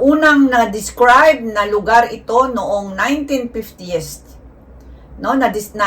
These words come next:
ano ito, nalaman ito ni Doktor Ernst Grafenberg.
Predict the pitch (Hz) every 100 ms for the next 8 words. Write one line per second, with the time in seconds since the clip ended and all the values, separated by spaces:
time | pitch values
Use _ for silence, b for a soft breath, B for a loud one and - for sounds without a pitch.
0 | 208 214 196 - 185 156 156 175 196 202
1 | 208 208 196 - 196 196 190 180 226 226
2 | - - 233 226 214 - 214 220 226 233
3 | - - b b - 208 220 220 214 196
4 | 160 202 202 175 139 -